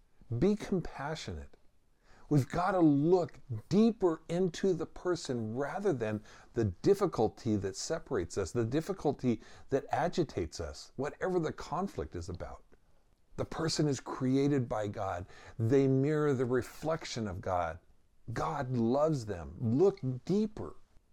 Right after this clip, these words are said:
And the last one is this, bless the difficult. It's easy to come at people the way they come at us. But when we have the peace of God, then we can share the peace of God with others.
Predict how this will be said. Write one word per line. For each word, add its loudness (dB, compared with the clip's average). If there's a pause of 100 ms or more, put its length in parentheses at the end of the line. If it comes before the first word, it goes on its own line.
(180)
And 2
the 4
last -2
one 6
is 2
this, -2
bless -2 (240)
the 0
difficult. 2 (220)
It's 8
easy 4 (300)
to 4
come -2 (100)
at -4
people -2
the -4
way 2
they 0
come -4
at -2
us. -8 (580)
But 6
when 8
we 6
have -2
the -2
peace 0 (100)
of 0
God, -10 (600)
then 2
we 4
can -2
share -2
the -4
peace 0
of -4
God -4
with -6
others. -8